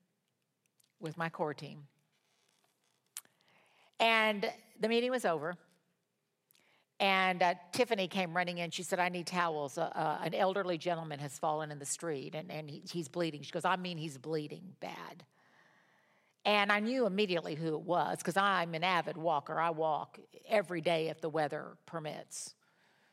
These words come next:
And I see him all the time. And I always talk to him. And so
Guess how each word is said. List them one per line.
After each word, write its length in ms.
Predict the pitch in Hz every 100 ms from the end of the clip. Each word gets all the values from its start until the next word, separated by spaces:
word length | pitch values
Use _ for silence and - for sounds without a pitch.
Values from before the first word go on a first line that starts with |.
| _ _ _ _ _ _ _ _ _ _ _ _ -
And 460 | 208 196 180 180 - - _ _ -
I 140 | 190
see 240 | 190 - 330
him 220 | 226 151
all 140 | 151
the 100 | 143
time. 560 | - 208 233 - 165 190 _ _ _ _ _ _ _ _ _ _ _ _ _ _ _ _ _ _ _ _ _
And 320 | 220 196 185 185
I 100 | 175
always 220 | 214 226
talk 300 | 190 170 -
to 80 | 151
him. 240 | 160 160 _ _ _ _ _ _ _ _ _ _ - - _ _ _ _ _ 208
And 160 | 180
so 520 | 208 190 180 175 175